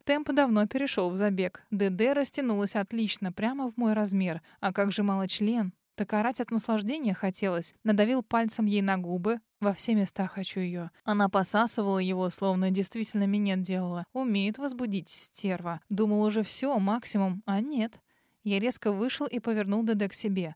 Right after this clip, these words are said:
Под ягодицы подхватил и на столик усадил. Косметика, духи, побрякушки всякие на пол со звоном полетели. Она прижалась ко мне теснее,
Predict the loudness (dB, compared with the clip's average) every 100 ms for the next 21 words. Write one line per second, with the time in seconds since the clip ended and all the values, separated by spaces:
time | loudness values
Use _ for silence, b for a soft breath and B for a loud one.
0 | _ -4 0 2 2 2 -2 -4 -8 -8
1 | -4 -4 -2 -4 -4 0 2 0 0 -2
2 | -2 -4 -4 -4 -4 -6 -12 _ -2 0
3 | 0 0 -2 -2 0 0 -2 -4 0 0
4 | 0 -2 -4 -2 -2 0 -2 0 0 2
5 | 2 0 0 0 0 0 0 -2 -2 -4
6 | -2 -2 -4 -4 _ 0 0 2 0 2
7 | 2 0 0 2 0 -2 -6 -4 -2 0
8 | -2